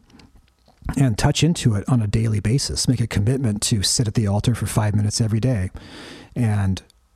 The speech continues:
just be in that heart-oriented space and see what happens. Um, yeah, it's as easy as that. Um, and th-, it's no silver bullet.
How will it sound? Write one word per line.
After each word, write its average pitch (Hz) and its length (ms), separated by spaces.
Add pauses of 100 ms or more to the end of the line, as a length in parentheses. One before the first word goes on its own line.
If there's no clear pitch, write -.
(180)
just - 280
be 127 300
in 110 100
that 101 160
heart-oriented 110 1160
space - 640 (680)
and 123 140
see - 160
what 156 80
happens. 98 560 (800)
Um, 104 420 (460)
yeah, 139 100
it's 135 120
as 117 100
easy 135 220
as 123 100
that. 127 260 (540)
Um, 107 460 (380)
and 139 280 (460)
th-, - 120
it's - 200
no 139 120
silver 120 320
bullet. 117 380